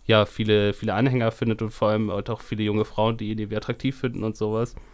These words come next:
Und diese Perspektive von Lily Collins Figur finde ich sehr gut gezeigt.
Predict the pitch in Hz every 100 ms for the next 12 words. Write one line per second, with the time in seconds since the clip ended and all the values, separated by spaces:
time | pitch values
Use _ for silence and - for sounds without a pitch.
0 | - - - - - 120 123 120 - -
1 | - 113 113 110 117 120 - 113 110 -
2 | 104 101 101 104 - 113 104 98 - 101
3 | - 98 - 95 95 - - 92 92